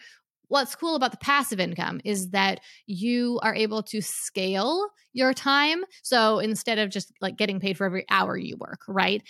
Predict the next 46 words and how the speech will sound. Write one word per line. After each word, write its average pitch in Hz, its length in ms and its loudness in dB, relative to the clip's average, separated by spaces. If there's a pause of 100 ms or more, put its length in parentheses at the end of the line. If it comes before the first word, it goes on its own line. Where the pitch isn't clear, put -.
(140)
You're 214 360 -2 (160)
like, 202 200 -4
"I 196 100 4
am 220 140 0
only 233 180 0
working 208 340 0
ten 190 200 2
hours 185 240 2
a 208 60 -2
week, 285 440 2 (260)
but 190 500 4 (100)
I'm 196 240 0
earning," 202 600 0
like, 190 200 0
if 208 220 0
we 196 160 0
were 196 80 0
to 196 120 -4
s-, - 300 -10 (420)
uh, 185 200 2
calculate 226 500 2
an 196 80 2
hourly 220 480 6
rate 240 340 4
on 220 220 4
that, 202 360 4
like, 202 160 0
I'm 196 160 4
earning 220 220 2
thousands 196 400 0
and 214 120 2
thousands 196 340 4
of 185 80 -2
dollars 190 300 0
per 202 160 -2
hour, 208 380 2
right? 190 220 0 (140)
That 240 100 2
wouldn't 311 160 -4
be 240 80 -4
possible 226 640 0
if 226 240 2
it 202 220 -2
wasn't 185 340 -4
largely 175 380 -4
passive. 190 560 0